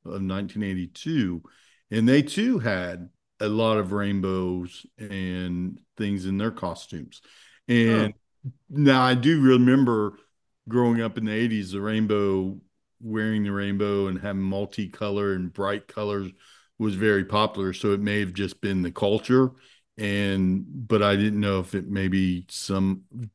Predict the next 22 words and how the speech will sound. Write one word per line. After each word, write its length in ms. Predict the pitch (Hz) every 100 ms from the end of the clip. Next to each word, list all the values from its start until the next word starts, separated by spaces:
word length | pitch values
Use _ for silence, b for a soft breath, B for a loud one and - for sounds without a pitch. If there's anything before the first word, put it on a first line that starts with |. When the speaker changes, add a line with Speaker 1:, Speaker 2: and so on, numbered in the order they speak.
| _ - B B B
Speaker 1:
had 220 | 127 131
some 200 | - 123
symbolism 920 | - 131 127 120 113 107 110 104 95 92 _ _ _ _
for, 720 | - 107 101 101 95 92 b b b b _
um, 440 | 101 98 95 90 90
just 320 | 110 101 - _
the 240 | 104 101 95
different 580 | 98 104 110 98 98
cultures 800 | - 98 101 - 107 98 95 87
and 180 | 90 92
using 340 | 92 90 87
colors 460 | 85 95 92 90 -
to 180 | - 87
demonstrate 680 | 85 90 87 - 90 82
the 100 | -
differences. 680 | 85 87 - 85 - 87 82 _
But 160 | 80 - _ _ _ _ _ _ _ _ _ _ _ _ _ 160
Speaker 2:
yeah, 140 | 135
it 100 | 123
really 240 | 143 143
did. 320 | 135 135 110 78 65
Ep-, 260 | 120 135